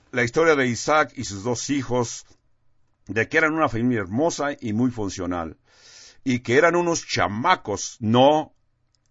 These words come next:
estos, uh, cuates hijos de Isaac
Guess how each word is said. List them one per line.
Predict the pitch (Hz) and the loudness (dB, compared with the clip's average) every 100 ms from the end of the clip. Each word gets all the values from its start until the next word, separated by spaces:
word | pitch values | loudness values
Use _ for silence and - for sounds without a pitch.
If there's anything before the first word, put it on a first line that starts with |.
| _ _ _ _ _ _ _ _ - | _ _ _ _ _ _ _ _ 2
estos, | 160 208 - 120 104 - | 6 6 4 -2 -2 -2
uh, | 117 117 113 - - - - - _ _ _ | 2 2 2 -2 -20 -20 -20 -20 _ _ _
cuates | - 151 175 196 - 139 113 | -2 6 10 10 6 0 2
hijos | 151 156 135 123 95 | 0 0 2 2 2
de | 110 110 | 2 2
Isaac | 104 98 - 160 175 | 0 -8 0 0 0